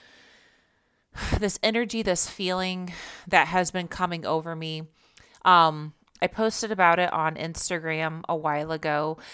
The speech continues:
and this phrase just, like, woke me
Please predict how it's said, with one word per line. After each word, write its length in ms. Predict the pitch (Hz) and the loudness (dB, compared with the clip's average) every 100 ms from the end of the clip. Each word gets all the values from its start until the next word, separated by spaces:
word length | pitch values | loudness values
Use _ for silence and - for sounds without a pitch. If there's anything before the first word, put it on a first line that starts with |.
| - - | -20 -2
and 140 | 196 196 | 0 2
this 340 | 196 - - - | 2 2 -2 -6
phrase 1040 | - - - 190 226 208 156 92 - - 170 | -16 -14 -4 -2 0 -2 -4 -6 -6 -8 -8
just, 340 | 180 180 - | -6 -2 0
like, 180 | 185 165 151 | 0 -4 -6
woke 400 | 151 185 - 196 | -6 -6 -6 -10
me 160 | 180 | -6